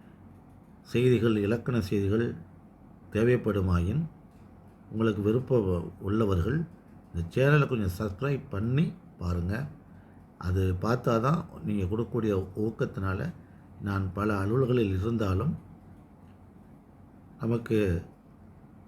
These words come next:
நண்பர்களோடு உரையாடக்கூடிய ஒரு வாய்ப்பை இந்த சேனல் நமக்கு கொடுக்குது அப்படின்னா, நீங்க கொடுக்குற ஆதரவு ரொம்ப முக்கியம். அதை இந்த சப்ஸ்கிரைப் பண்ணிட்டு நீங்க பாருங்க. நாம் தினமும்,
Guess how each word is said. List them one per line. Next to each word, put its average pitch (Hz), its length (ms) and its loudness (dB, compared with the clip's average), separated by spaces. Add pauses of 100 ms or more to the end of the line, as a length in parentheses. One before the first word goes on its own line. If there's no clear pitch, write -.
(800)
நண்பர்களோடு 131 580 6
உரையாடக்கூடிய 110 800 0
ஒரு 95 160 0
வாய்ப்பை 120 580 0 (460)
இந்த 98 220 -6
சேனல் 120 320 0
நமக்கு 104 320 -2
கொடுக்குது 107 480 -2
அப்படின்னா, 101 440 -2 (380)
நீங்க 92 220 -4
கொடுக்குற 117 240 -2
ஆதரவு 117 500 2
ரொம்ப 101 240 -2
முக்கியம். 98 500 -4 (380)
அதை 87 180 -2
இந்த 85 300 -2 (420)
சப்ஸ்கிரைப் 160 520 2
பண்ணிட்டு 135 600 0 (220)
நீங்க 95 240 -4
பாருங்க. 101 540 -2 (800)
நாம் 107 420 0
தினமும், 135 500 4